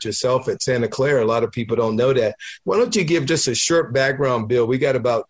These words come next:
two minutes before the first half is over, on how you sort of came up and from where you were at in Southern California to play for Santa Clara and almost play professional basketball yourself.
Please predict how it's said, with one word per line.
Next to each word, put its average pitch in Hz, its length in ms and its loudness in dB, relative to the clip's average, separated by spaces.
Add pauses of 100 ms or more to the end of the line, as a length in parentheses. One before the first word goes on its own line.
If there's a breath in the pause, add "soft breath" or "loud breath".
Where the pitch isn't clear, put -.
two 151 160 -2
minutes 131 280 0
before 123 300 -2
the 107 240 2
first 180 240 2
half 107 280 0
is 104 120 -2
over, 107 340 0 (460 loud breath)
on 131 240 0
how 156 320 2
you 151 320 0
sort 139 240 2
of 117 160 -2
came 139 460 -2
up 139 340 -2
and 107 400 -2
from 117 480 -2 (320 loud breath)
where 131 220 4
you 127 160 4
were 123 60 6
at 127 220 4
in 107 80 -2
Southern 123 360 2
California 123 640 0
to 110 80 -2
play 120 240 -2
for 113 160 -4
Santa 117 320 -2
Clara 117 480 2
and 98 260 -2
almost 123 400 0
play 120 160 2
professional 120 600 0
basketball 113 560 0
yourself. 117 460 0